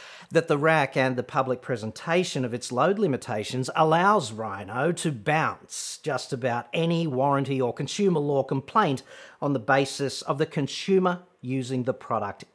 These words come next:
improperly. That's unacceptable to me too. Like, imagine if forklifts or cranes or things of that nature had their operational limits presented in this hard-to-find way. Triton, Ranger and Navara have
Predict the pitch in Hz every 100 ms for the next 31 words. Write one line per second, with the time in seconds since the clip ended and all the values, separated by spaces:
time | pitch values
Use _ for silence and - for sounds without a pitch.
0 | - 123 117 - 110 95 82 76 - -
1 | _ - - - - 170 220 262 254 175
2 | 175 - 131 127 143 131 127 - 262 190
3 | 185 190 - - 226 240 254 226 214 196
4 | - 208 214 208 185 180 - - - 160
5 | 143 - - 185 175 165 139 127 135 -
6 | 180 170 143 127 139 135 147 185 - 101
7 | 131 127 147 147 156 190 147 135 - 151
8 | 151 127 113 101 - - - 127 113 123
9 | 127 117 113 117 110 - - - _ -
10 | 127 127 - 135 - - 101 101 101 -
11 | _ 101 113 131 113 95 _ _ _ -
12 | - - - - _ _ - 190 190 202
13 | 214 180 156 165 156 147 151 147 135 107
14 | 139 151 160 156 139 131